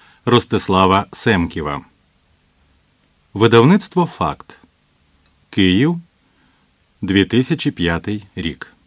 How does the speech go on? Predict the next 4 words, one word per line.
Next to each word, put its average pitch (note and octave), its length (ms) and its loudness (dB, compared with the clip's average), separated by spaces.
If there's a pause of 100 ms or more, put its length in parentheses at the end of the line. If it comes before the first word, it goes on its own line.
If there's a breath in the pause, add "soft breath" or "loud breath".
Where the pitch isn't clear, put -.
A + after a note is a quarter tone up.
(2250)
Читає C3+ 640 0 (400)
Олександр F2+ 800 -2 (240)
Шепель. D2+ 480 -12 (3250)
Просто A2+ 680 -2